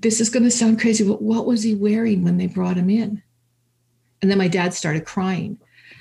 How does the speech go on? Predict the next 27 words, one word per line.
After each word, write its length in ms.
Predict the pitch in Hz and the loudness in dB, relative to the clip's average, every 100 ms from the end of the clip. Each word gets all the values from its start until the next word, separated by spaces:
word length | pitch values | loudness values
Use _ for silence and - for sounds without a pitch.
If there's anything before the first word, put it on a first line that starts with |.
| - - - | -20 -12 -4
And 440 | 185 180 175 175 - | -2 0 0 -2 -2
I 220 | 202 254 | 0 0
thought 240 | - 180 | 0 0
he 80 | 170 | 0
was 120 | 170 | 0
crying 360 | - 185 175 170 | -2 -2 0 0
because 260 | 165 180 | 0 -4
his 160 | 170 170 | -6 -8
father 320 | - 165 165 | -6 -6 -4
had 100 | 156 | -6
died, 380 | 170 185 - - _ _ | -6 -6 -8 -14 _ _
which 240 | 202 196 202 | -2 -2 -2
was 180 | 175 | -4
true. 420 | - - - 233 233 - - - - | -6 -8 -4 -6 -6 -20 -20 -20 -10
But 100 | - | 0
he 60 | 208 | 2
was 140 | 214 | 2
also 320 | 214 240 - 196 | 2 0 -2 -4
crying 540 | - 196 196 190 180 | -2 -2 0 0 0
because 340 | 180 - 185 | -2 -2 -2
he 180 | - 202 | 0 -2
realized 760 | 180 190 233 240 170 165 175 - | 0 0 0 0 -2 0 -2 0
in 220 | 196 175 | 2 2
that 300 | 185 208 - | 2 -2 -2
moment 640 | 202 185 185 196 170 165 - | 0 2 2 0 0 -4 -10
how 340 | - - 180 | -14 -6 -6
cruel 600 | 170 - - 220 220 214 | -6 -8 0 2 2 0